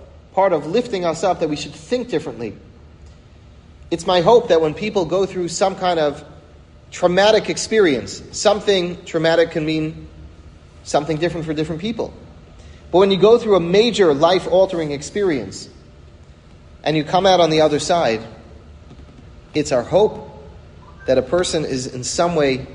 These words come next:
thinking differently. A person is in some way acting differently, choosing to spend their time differently.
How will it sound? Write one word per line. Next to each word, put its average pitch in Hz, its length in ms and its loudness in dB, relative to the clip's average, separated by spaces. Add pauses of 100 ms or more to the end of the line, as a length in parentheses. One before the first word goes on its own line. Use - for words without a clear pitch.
(400)
thinking 190 440 0
differently. 110 440 -4 (880)
A - 60 -8
person 190 340 0
is 151 140 -2
in 139 80 -4
some 170 260 0
way 143 320 2 (280)
acting 185 380 -2
differently, 123 500 -2 (840)
choosing 214 400 0
to 175 80 -2
spend 175 260 0
their 151 80 2
time 196 380 -2
differently. 131 520 -2